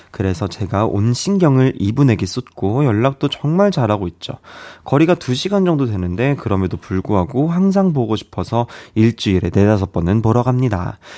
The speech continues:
그런데 요새 문득 이런 생각이 듭니다. 이렇게 열정적으로 여친을 사랑하는 거에 비해 저 자신을 신경 쓰지 못하는 것 같아요.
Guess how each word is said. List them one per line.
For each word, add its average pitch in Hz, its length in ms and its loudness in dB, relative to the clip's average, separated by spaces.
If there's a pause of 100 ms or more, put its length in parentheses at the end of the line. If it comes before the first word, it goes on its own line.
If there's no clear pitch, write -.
(180)
그런데 123 320 4
요새 104 260 4
문득 147 600 4
이런 107 260 2
생각이 95 460 -4
듭니다. 92 460 -8 (340)
이렇게 107 340 0
열정적으로 95 760 0
여친을 98 680 -2
사랑하는 156 480 0
거에 110 160 0
비해 117 340 -2 (440)
저 135 180 0
자신을 120 400 -2
신경 190 300 -4
쓰지 123 240 -8
못하는 175 500 0
것 151 120 -2
같아요. 98 880 -2